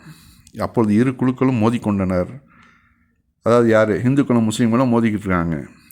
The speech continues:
அங்கு வன்முறை ஏற்பட்டது. இது குறித்து நாக்பூர் டி சி பி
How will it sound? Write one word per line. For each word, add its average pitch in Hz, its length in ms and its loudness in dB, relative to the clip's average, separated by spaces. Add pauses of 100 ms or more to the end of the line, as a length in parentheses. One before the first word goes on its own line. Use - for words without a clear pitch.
(260)
அங்கு 110 300 -2
வன்முறை 101 440 2
ஏற்பட்டது. 98 840 -2 (720)
இது 110 160 -2
குறித்து 107 720 0
நாக்பூர் 120 460 0
டி 120 140 4
சி 117 160 0
பி 110 400 0